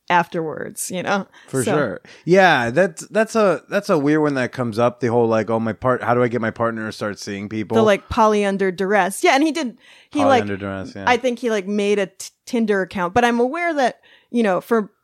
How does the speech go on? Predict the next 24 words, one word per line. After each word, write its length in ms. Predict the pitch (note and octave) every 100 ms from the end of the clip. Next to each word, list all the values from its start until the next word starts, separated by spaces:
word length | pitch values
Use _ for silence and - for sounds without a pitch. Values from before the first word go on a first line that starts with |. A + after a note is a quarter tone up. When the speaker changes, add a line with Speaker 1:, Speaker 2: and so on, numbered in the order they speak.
| _ _
Speaker 1:
for 320 | - A3+ G#3+ _ _ _ - G#3 -
guys 520 | G#3+ A3+ A#3 A3+ G#3
in 160 | G#3 G3
general, 580 | G3 F#3+ F3+ F3 E3+ -
unless 380 | G3 F#3+ F#3+ -
you're, 140 | G3
like, 380 | F#3 F3+ - _ _ _ _ _ _ _
a 580 | G3+ F#3+ F3+ F3 E3 E3+ - _ _ _
six-foot-four 1600 | - - - A3 - - A#3 G#3+ - - G3+ G3 F#3+ F#3 F3+ E3+ _
male 400 | G3 F#3+ F#3 F#3
model 500 | F3+ F3+ F3+ F3 F3
or 80 | F3
whatever, 580 | F3+ F3+ F#3 F3 F3 E3 - - _ _ _ _ _ _ _ _ _
Tinder 500 | - C#4 C4 B3+ A#3
is, 320 | A3 G#3+ F#3+ -
it's 120 | G#3+
just 160 | G#3+ -
a 60 | A3
lot 320 | G#3 G#3+ G#3
more 280 | G#3 G3 -
effort 500 | A3 A3+ G#3+ F#3+ -
to, 100 | A3
like, 240 | F#3+ E3+ -
find, 360 | G#3 F3+ F3+